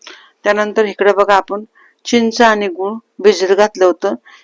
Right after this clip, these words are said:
ह्याचा कोळ आपल्याला काढून घ्यायचा आहे. तर मी एक तासापूर्वी चिंच गूळ भिजत टाकलं होतं, तर छान असा बघा, लगेच हा एकदम कोळ छान असा निघला जातो.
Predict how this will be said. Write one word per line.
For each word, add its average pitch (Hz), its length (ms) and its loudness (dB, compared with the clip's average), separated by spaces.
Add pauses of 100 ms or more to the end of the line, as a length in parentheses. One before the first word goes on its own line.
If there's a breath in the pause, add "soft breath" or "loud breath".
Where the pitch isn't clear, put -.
(120 soft breath)
ह्याचा 196 240 2
कोळ 233 260 4
आपल्याला 208 360 2
काढून 196 400 0
घ्यायचा 190 340 -4
आहे. 214 100 -4 (680 soft breath)
तर 214 120 -2
मी 214 120 -2
एक 220 280 4
तासापूर्वी 208 560 -2
चिंच 208 360 -4
गूळ 202 280 0
भिजत 190 340 -4
टाकलं 190 280 -6
होतं, 170 280 -4 (580 soft breath)
तर 202 60 -6 (140)
छान 214 240 4
असा 208 240 2
बघा, 208 220 4
लगेच 208 440 -2
हा 208 140 0
एकदम 202 380 -4
कोळ 196 240 2 (120)
छान 196 200 0
असा 190 220 0
निघला 185 380 -2
जातो. 175 380 0